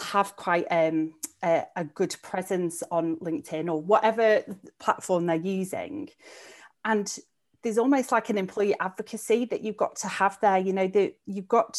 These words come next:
to, if you're an agency owner, you've got to trust your team that they're gonna present themselves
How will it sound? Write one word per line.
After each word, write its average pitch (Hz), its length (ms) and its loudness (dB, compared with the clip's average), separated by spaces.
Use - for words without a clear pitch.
to, 202 340 4
if - 580 -20
you're 226 140 4
an 202 80 0
agency 202 420 -2
owner, 185 380 0
you've 185 220 -8
got 214 200 0
to 220 120 -4
trust - 880 -6
your 185 280 0
team 185 720 -2
that - 120 -2
they're 180 140 4
gonna 190 320 -2
present 196 380 4
themselves 202 640 4